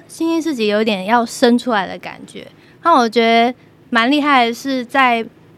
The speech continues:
混沌无期的当中，去开创一个新的格局，一个新的事业体出来。我觉得很蛮，还蛮不一样，因为我们也可以从一个设计的角度去跳脱出来，知道说，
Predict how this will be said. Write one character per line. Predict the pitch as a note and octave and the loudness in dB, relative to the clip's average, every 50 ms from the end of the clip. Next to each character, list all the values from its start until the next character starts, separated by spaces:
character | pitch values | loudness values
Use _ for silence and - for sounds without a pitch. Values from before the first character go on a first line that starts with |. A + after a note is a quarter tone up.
| _ _ _ | _ _ _
混 | - F#4 D#4 C#4 | 2 4 4 4
沌 | C4 D#4+ D4 B3+ | 4 4 2 2
无 | A#3 A3 A3+ A#3 | 2 2 0 -2
期 | A#3 - - A3+ | -2 -4 -6 -4
的 | G3 G#3 G3+ G3 - _ _ | -2 -2 -2 -4 -6 _ _
当 | - A3 G#3+ A3 A3+ | -2 -2 0 -2 -2
中， | A3+ - A3 G#3 G#3 G#3+ A3+ - - _ _ _ _ _ _ _ | -2 -2 -2 -2 -2 -4 -6 -8 -12 _ _ _ _ _ _ _
去 | - - E4+ | -6 -4 -4
开 | D#4 - C4+ D4+ C#4 C#4 | -4 -2 0 0 0 0
创 | - - D4 C#4 A3+ | 0 0 0 0 0
一 | A3 | 0
个 | - | -4
新 | - - - - - C4 C4+ C#4 B3+ | -8 -8 -8 -4 0 2 2 2 2
的 | A#3 G#3 F#3+ | 2 0 -2
格 | - - F#3 F3 F3+ F#3 | -4 -8 -10 -8 -10 -10
局， | F#3 - - - - - - - _ _ _ _ _ - | -12 -14 -20 -20 -20 -20 -20 -20 _ _ _ _ _ -8
一 | B3+ B3 | -6 -4
个 | A#3+ B3+ B3 | -2 -2 -4
新 | B3 - - D4 D4 D4+ | -4 -4 -2 0 0 2
的 | D4 B3 A#3+ | 2 0 -2
事 | - - B3 | -4 -4 -2
业 | A#3+ A#3 A3 | 0 0 0
体 | G3+ - - G3 F#3 | -2 -6 -10 -14 -14
出 | - - G#3+ | -12 -10 -8
来。 | G3 F3+ - - - - - - - - - _ - | -8 -8 -8 -10 -16 -20 -20 -20 -20 -20 -20 _ -4
我 | A#3+ A#3+ B3 | -2 -2 0
觉 | A3+ C#4+ | 2 0
得 | C#4+ | 0
很 | B3+ A#3+ G#3 | 0 -2 -4
蛮， | G3+ G3 F#3+ F#3+ F#3+ | -6 -8 -10 -14 -16
还 | - - A3 | -12 -8 -6
蛮 | G#3+ G#3 G#3 A3+ | -6 -4 -4 -4
不 | - B3+ A#3 | -2 -2 0
一 | A#3+ | 0
样， | B3 B3+ | 2 2
因 | D4+ | 2
为 | D#4+ | 2
我 | D4 B3 | 2 2
们 | G#3+ G#3 F#3+ | 0 -2 -4
也 | F#3 | -8
可 | F#3 - - G3+ | -8 -10 -8 -8
以 | G3+ | -8
从 | A3+ - A3+ G3+ G3 | -8 -8 -8 -8 -6
一 | G3+ | -6
个 | G3 G3+ | -8 -8
设 | G3 - - C#4+ B3 | -8 -4 -2 -2 -2
计 | A3 A3 A#3+ | -2 -2 -2
的 | G#3+ G3+ F#3+ | -2 -2 -2
角 | - - G3+ F3 | -2 -4 -4 -4
度 | F#3 G#3+ A3 | -4 -6 -6
去 | - A#3+ | -6 -8
跳 | A3+ - - C4+ B3+ A3 G#3 | -8 -6 -4 -2 -2 -2 -2
脱 | - - A3 G#3+ G#3+ | -4 -4 -4 -4 -6
出 | - - - | -6 -6 -4
来， | A3+ G#3 G3 - | -4 -2 -4 -6
知 | - - - A3+ | -8 -8 -4 -2
道 | A3+ A3+ A3+ A3 | 0 0 0 -2
说， | - - A#3+ A#3 A#3 | -2 -2 -2 -2 -2